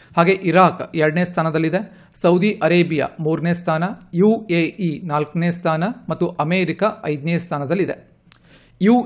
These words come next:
ಎ ಇ ಇತ್ತೀಚೆಗೆ ಸುದ್ದಿಯಲ್ಲಿದೆ. ಕಾರಣ ಏನು ಅಂತಂದ್ರೆ, ಯು ಎ ಇ ನಲ್ಲಿ ಏಷ್ಯಾ ಕಪ್ ಎರಡ್ ಸಾವಿರದ ಇಪ್ಪತ್ತೈದು ನಡೆದಿತ್ತು. ಎಲ್ಲಿ ನಡೀತು ಅಂತ ಕೇಳ್ತಾರೆ ಎಕ್ಸಾಮ್ನಲ್ಲಿ.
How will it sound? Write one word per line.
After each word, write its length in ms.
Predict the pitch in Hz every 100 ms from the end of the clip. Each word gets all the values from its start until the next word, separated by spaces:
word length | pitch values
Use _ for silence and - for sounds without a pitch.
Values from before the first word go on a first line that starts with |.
| 220
ಎ 120 | 180
ಇ 400 | 175 190 151 -
ಇತ್ತೀಚೆಗೆ 520 | 160 190 180 175 214
ಸುದ್ದಿಯಲ್ಲಿದೆ. 600 | 214 165 139 165 156 185
ಕಾರಣ 360 | 196 160 156 156 160 -
ಏನು 300 | 180 196 151
ಅಂತಂದ್ರೆ, 460 | 143 143 170 170 175
ಯು 340 | 175 214 220 170
ಎ 140 | 165
ಇ 240 | 165 170 156
ನಲ್ಲಿ 320 | 160 196 -
ಏಷ್ಯಾ 380 | 156 160 - 180
ಕಪ್ 340 | 175 - -
ಎರಡ್ 140 | 160 156
ಸಾವಿರದ 340 | 151 147 165 151
ಇಪ್ಪತ್ತೈದು 600 | - 160 151 143 208 381
ನಡೆದಿತ್ತು. 600 | 151 127 131 156 135 -
ಎಲ್ಲಿ 200 | 160 185
ನಡೀತು 260 | 175 185
ಅಂತ 100 | 185
ಕೇಳ್ತಾರೆ 500 | 180 170 151 135 120 -
ಎಕ್ಸಾಮ್ನಲ್ಲಿ. 520 | 127 151 151 131